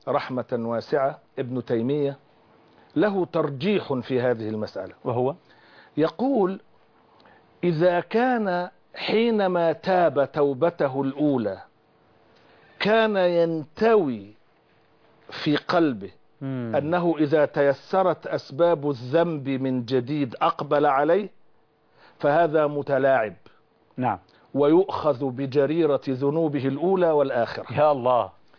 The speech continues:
Speaker 2: يا الله.
Speaker 1: أما إذا كان صادقاً في توبته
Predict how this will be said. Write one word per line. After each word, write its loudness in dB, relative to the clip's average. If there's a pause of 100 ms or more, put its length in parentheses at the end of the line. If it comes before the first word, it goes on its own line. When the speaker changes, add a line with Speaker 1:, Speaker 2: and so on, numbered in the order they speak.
(200)
Speaker 2:
يا -6
الله. 0
Speaker 1:
أما 2
إذا 0
كان -2
صادقاً -2
في -4
توبته 0